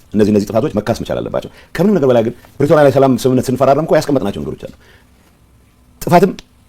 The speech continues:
ሪቨርስ ለማድረግ የሚያስችሉ ተጠያቂነትን ለማስፈን የሚያስችሉ ስራዎች እንስራ ብለን ገብተናል። እንዳልከው ግን፣ እ፣ ይሄ የህወሓት አመራር ጥፋት ብቻ አይደለም።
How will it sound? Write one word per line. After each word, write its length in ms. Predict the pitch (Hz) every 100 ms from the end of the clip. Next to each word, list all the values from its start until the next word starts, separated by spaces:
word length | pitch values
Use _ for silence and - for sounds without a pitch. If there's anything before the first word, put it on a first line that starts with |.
| -
ሪቨርስ 280 | 127 135 127
ለማድረግ 300 | 113 107 107
የሚያስችሉ 340 | 90 82 - 104 - _ _ _ _ - -
ተጠያቂነትን 760 | 180 - 226 - 160 151 170 165
ለማስፈን 320 | 110 117 123
የሚያስችሉ 300 | 90 87 95
ስራዎች 220 | 131 147 147
እንስራ 220 | 170 156
ብለን 180 | 139 107
ገብተናል። 280 | 78 55 - _ -
እንዳልከው 320 | 160 196 196
ግን፣ 120 | 170 - - _ - - _ - - _ _ _ -
እ፣ 80 | 117 113
ይሄ 100 | 117 185
የህወሓት 420 | 143 113 101 113
አመራር 240 | 131 151 147 127 110
ጥፋት 180 | 135
ብቻ 100 | 127
አይደለም። 240 | 127 67